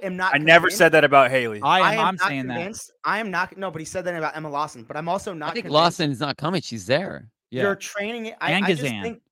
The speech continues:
Speaker 1: I think there's a training age, and I don't think that's so dependent on your actual age. I think if you start fucking CrossFit at thirteen and run your dick into the dirt, by the time you're eighteen, you're gonna crack.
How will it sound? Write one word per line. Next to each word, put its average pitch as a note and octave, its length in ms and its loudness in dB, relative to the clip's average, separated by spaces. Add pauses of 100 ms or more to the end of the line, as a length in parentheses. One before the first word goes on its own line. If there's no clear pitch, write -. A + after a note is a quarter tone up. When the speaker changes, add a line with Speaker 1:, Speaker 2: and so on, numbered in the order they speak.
(220)
Speaker 1:
I F#3 140 -8
think G#3+ 240 -14
there's G3+ 180 -8
a G3+ 60 -12
training G#3 460 -12
age, G#2 260 -16
and C3+ 100 -12
I C#3+ 100 -8
don't E3 320 -8
think D#3+ 200 -12
that's D3+ 240 -6
so F3 400 -8
dependent D#3+ 560 -12
on D3 140 -10
your C#3+ 200 -10
actual D3 380 -4
age. F3+ 200 -10
I C3+ 40 -12
think D3+ 120 -16
if E3+ 100 -14
you G3 80 -14
start E3+ 420 -4
fucking F3 260 -8
CrossFit E3+ 400 -6
at A#2+ 100 -20
thirteen E3 540 -8
and C#3 200 -12
run E3 160 -4
your E3 120 -6 (140)
dick D3+ 180 -6
into F3+ 180 -8
the F3 80 -8
dirt, F3+ 380 -2 (340)
by E3+ 140 2
the D#3+ 80 -2
time F3+ 240 -4
you're D3+ 100 -4
eighteen, F3 320 -6
you're E3+ 80 -10
gonna G3 160 -4
crack. - 360 -6